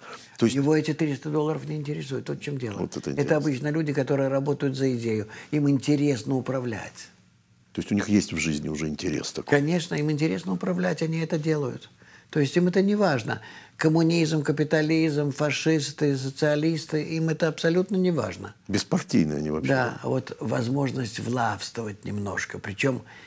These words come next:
Speaker 2: своим интеллектом, нажатием пальца.
Speaker 1: Выводы все звучат тяжело, на самом деле, для,
Speaker 2: Вывод
Speaker 1: для
Speaker 2: очень
Speaker 1: логичного
Speaker 2: простой.
Speaker 1: человека. Как?
Speaker 2: Человечество стоит на коленях. В полном смысле слова. Стоит на коленях и умоляют,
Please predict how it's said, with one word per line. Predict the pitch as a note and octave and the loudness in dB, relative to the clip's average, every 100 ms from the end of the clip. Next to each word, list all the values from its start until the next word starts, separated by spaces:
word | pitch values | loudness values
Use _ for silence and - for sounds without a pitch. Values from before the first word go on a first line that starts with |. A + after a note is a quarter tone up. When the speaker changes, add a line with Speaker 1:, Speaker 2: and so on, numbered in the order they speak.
| - | -12
Speaker 2:
своим | - A#2+ B2+ B2+ | -4 2 4 4
интеллектом, | B2 A2 B2+ B2+ A#2+ - A2 G#2+ | 4 4 4 4 2 0 -2 0
нажатием | A2+ A2+ B2 A2 A#2+ A2+ A2 - - - - - - | 0 2 0 2 0 0 0 0 0 -6 -18 -20 -8
пальца. | F#2+ - - - - _ _ _ - - - - - - - F3 | -8 -8 -12 -16 -20 _ _ _ -16 -14 -14 -16 -18 -20 -16 -10
Speaker 1:
Выводы | - G2+ E3 E3 D3 E3 A2+ | 0 4 6 6 6 4 2
все | - C3+ | 0 0
звучат | A2+ A#2+ - C#3 - - B2 A#2 | 0 0 4 2 2 -12 -12 -6
тяжело, | - G#2+ B2 D3 B2+ | 2 4 6 8 6
на | F#2+ | 4
самом | F2+ F#2+ | 2 4
деле, | F#2 F#2 | 6 6
для, | F2+ F#2 G2 | 6 6 6
Speaker 2:
Вывод | E3 E3 | 6 6
Speaker 1:
для | - | 4
Speaker 2:
очень | F#3 A2 A#2 | 4 6 6
Speaker 1:
логичного | A#2+ B2+ E3 A#2+ | 6 4 4 4
Speaker 2:
простой. | A#2 C3+ | 4 6
Speaker 1:
человека. | A2+ A2+ F#2+ F2+ | 6 6 4 0
Как? | |
Speaker 2:
Человечество | - D3 D3 C3 F3+ D#3+ D3 - E3 | 2 6 6 4 0 -4 -6 -4 -4
стоит | C#3 D3+ D3 C#3+ | -2 -2 -2 -4
на | D3 | -6
коленях. | - C#3+ D3 C3 G2+ F2+ - - _ _ _ _ _ _ _ _ _ _ _ _ _ _ _ | -2 -2 0 -2 -4 -10 -14 -18 _ _ _ _ _ _ _ _ _ _ _ _ _ _ _
В | |
полном | E3+ E3 E3 C#3+ | 2 4 0 -2
смысле | D#3 D3+ B2+ C#3+ | -2 -4 -2 -6
слова. | - C3 F#2+ F#2 - | -2 -2 -4 -10 -14
Стоит | - C3+ C3 | -4 -4 -2
на | C3 | -2
коленях | D3 D3 D3 C3+ | 0 2 2 0
и | C3+ | -2
умоляют, | C3+ C#3+ C#3 A2+ G#2 - | 0 2 2 0 -4 -10